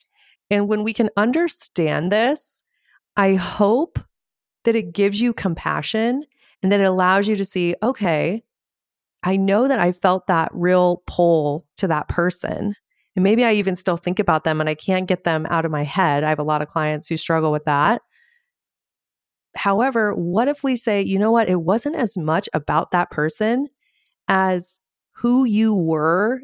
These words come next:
in that relationship and the pain that was brought up in that relationship and the way that your brain had to be in that relationship."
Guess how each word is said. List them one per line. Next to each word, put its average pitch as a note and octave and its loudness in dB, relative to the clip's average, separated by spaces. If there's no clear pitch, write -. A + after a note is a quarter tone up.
in F3+ 0
that E3+ 0
relationship E3+ -2
and F3 0
the D#3+ -2
pain A3+ -2
that F#3+ 0
was F3 -2
brought E3 2
up F3+ 0
in B3 2
that B3 0
relationship B3+ 0
and G3 -2
the F3+ -2
way G3+ 0
that B3+ -6
your G#3+ 0
brain F3 -2
had F#3+ -2
to F3+ -2
be E3+ -2
in D3 -2
that D3+ -2
relationship." - -4